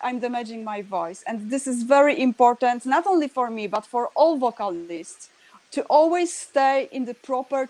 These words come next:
technique that won't damage your voice. And as I said, it doesn't matter if you are in the kitchen <laughs> singing your song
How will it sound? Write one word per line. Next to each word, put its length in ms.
technique 580
that 400
won't 320
damage 440
your 160
voice. 640
And 240
as 120
I 100
said, 460
it 200
doesn't 360
matter 440
if 180
you 120
are 120
in 140
the 100
kitchen 540
<laughs> 160
singing 680
your 240
song 420